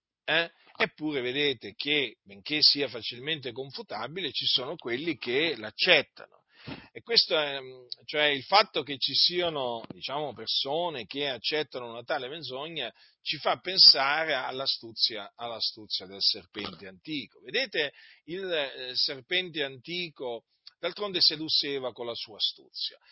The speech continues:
quindi non è che ci meravigliamo se riesce, se riesce a sedurre, a sedurre gli uomini, è il seduttore di tutto il mondo. E che cosa fa il serpente anti-, a-, a-, antico? Prende qualche versetto della scrittura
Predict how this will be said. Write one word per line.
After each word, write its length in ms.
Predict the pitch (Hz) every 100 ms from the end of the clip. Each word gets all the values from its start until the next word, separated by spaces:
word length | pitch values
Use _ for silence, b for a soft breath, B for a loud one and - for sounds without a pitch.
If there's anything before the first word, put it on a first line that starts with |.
| b
quindi 280 | - 156 151
non 160 | 147 156
è 60 |
che 120 | 147
ci 180 | 131 -
meravigliamo 840 | 135 131 131 131 147 151 147 143 127
se 220 | - 131
riesce, 960 | 127 143 151 143 - - 123 120 117
se 180 | 110 123
riesce 360 | 113 131 127 113
a 60 |
sedurre, 680 | - - 104 127 135 117 107
a 80 | 98
sedurre 500 | - 104 117 101 92
gli 80 | 87
uomini, 360 | 85 73 151
è 40 | 151
il 60 |
seduttore 560 | - 151 139 120 131 120
di 80 | 113
tutto 280 | 123 110 110
il 80 |
mondo. 400 | 98 73 _ _ B B B B B
E 280 | 233 208 -
che 160 | 233 220
cosa 340 | 285 185 196
fa 320 | - 208 170
il 140 | 139 135
serpente 580 | - 139 - 156 135
anti-, 280 | 143 - 135 -
a-, 160 | 135
a-, 220 | 127 143
antico? 600 | - 151 139 165 123 101 143
Prende 640 | - 214 196 196 202 208 B B B
qualche 380 | - 190 185 151
versetto 600 | 139 143 - 185 151 127
della 300 | 127 151 131
scrittura 880 | - - 160 - 208 156 117 151